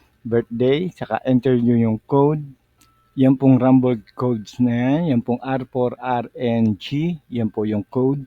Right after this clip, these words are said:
I-enter nyo lang po yan dyan sa ilalim and then simply click submit.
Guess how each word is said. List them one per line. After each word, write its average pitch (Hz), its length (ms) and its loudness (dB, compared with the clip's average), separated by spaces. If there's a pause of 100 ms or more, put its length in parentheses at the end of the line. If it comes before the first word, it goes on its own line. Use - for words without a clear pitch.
(300)
I-enter 110 480 -2
nyo 117 80 4
lang 127 160 0
po 135 160 0
yan 139 160 4
dyan 135 80 2
sa 151 160 -2
ilalim 127 400 0
and 131 160 2
then 131 240 0
simply 127 400 -2
click 113 400 -6
submit. 98 480 -8